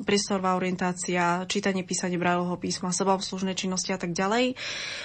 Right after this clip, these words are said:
Potom je to spolková činnosť, teda to sú aktivity takého integračného charakteru. Potom je to práca, teda kurzy počítačov, kurzy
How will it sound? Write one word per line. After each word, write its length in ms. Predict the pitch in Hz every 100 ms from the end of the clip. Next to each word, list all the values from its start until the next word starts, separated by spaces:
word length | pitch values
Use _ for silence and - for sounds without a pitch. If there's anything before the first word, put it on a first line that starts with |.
| - -
Potom 320 | 185 196 190
je 160 | 185 185
to 220 | - 185 180 175
spolková 560 | 175 - 165 165 185 190
činnosť, 600 | 190 220 226 240 - - - - - - - -
teda 560 | 190 180 185 185 185 -
to 120 | - 185
sú 160 | - 185
aktivity 560 | 180 - 185 180 185
takého 240 | 190 190 185
integračného 600 | 180 196 196 - 208 208
charakteru. 640 | 208 208 - 208 208 208 - - - - -
Potom 560 | - 185 190 190 185 202
je 240 | 185 185
to 440 | 180 185 180 170 175
práca, 560 | - 180 180 180 180 185
teda 320 | 240 190 180
kurzy 280 | 196 185 180
počítačov, 1000 | 202 208 202 190 - 196 185 180 175 -
kurzy 720 | 175 175 180 180 175 175